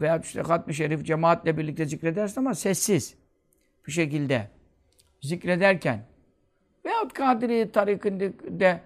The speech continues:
sessiz de zikrediyorsun ama defli dümbelekle etmiyorlar ki mesela. Ama sen şimdi semada mutlaka musiki aletleri var. E bunları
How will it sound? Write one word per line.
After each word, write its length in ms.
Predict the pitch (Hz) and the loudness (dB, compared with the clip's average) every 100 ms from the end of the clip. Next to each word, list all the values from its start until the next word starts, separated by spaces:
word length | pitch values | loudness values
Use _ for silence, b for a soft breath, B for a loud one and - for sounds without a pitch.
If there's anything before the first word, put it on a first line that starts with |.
| _ | _
sessiz 380 | - 180 185 196 | -4 0 0 0
de 80 | 196 | -2
zikrediyorsun 540 | 185 175 165 147 117 | -2 -2 -2 -2 -4
ama 340 | 135 165 180 - _ _ _ | -2 2 2 0 _ _ _
defli 320 | 135 127 156 | -2 0 -2
dümbelekle 460 | 160 165 165 165 165 | -4 2 2 4 0
etmiyorlar 460 | 165 185 226 440 - | -2 0 -2 -4 -6
ki 100 | 220 | -6
mesela. 440 | 160 123 120 101 - _ _ _ _ _ _ _ _ _ _ _ - | -2 -2 -2 -6 -12 _ _ _ _ _ _ _ _ _ _ _ -2
Ama 180 | 160 170 | 0 2
sen 200 | 208 208 | 2 2
şimdi 340 | 190 196 175 | -2 -2 -2
semada 560 | - 160 180 190 196 233 | 2 2 6 4 4 0
mutlaka 380 | 233 220 233 | 0 -2 0
musiki 320 | 240 233 233 254 | 0 -2 -2 2
aletleri 460 | 247 233 240 240 | 2 2 0 2
var. 280 | 151 135 - _ _ _ _ _ _ _ _ _ _ _ _ _ _ _ | 0 -2 -10 _ _ _ _ _ _ _ _ _ _ _ _ _ _ _
E 120 | 127 135 | -4 0
bunları 600 | 190 208 208 220 - | 4 6 8 6 2